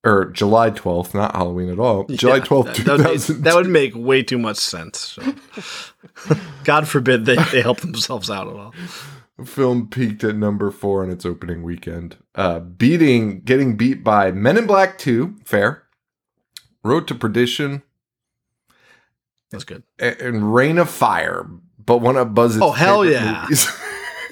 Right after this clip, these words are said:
Speaker 2: I, I like it a little less now. <laughs> Dude, dragons and McConaughey and
Speaker 1: Dude.
Speaker 2: Hale? Let's go.
Speaker 1: Dude, sh-, isn't Sean Connery the voice of the dragon?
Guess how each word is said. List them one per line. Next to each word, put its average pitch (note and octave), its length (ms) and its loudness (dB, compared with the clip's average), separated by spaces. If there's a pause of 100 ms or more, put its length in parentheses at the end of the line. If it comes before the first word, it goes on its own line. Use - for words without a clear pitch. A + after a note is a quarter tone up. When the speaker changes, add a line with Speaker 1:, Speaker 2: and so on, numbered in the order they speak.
(520)
Speaker 2:
I, F#2 260 -16
I A#2+ 100 -10
like A#2+ 200 -6
it C3 80 -8
a A#2+ 40 -16
little B2+ 280 -8
less A2 260 -10
now. E2 240 -18
<laughs> - 1120 0
Dude, A#2+ 180 -8
dragons F3 680 2
and D#3 100 2
McConaughey E3 580 -2
and C3+ 80 -6
Speaker 1:
Dude. G#3 200 2
Speaker 2:
Hale? E3 160 -8
Let's D3+ 240 -12
go. B2 340 -16
Speaker 1:
Dude, F3+ 380 -4
sh-, - 100 -8
isn't G3+ 300 0
Sean G#3 300 2
Connery F#3 420 2
the E3 100 0
voice C#3 320 0
of D#3 80 -4
the C#3 60 -2
dragon? C3+ 680 0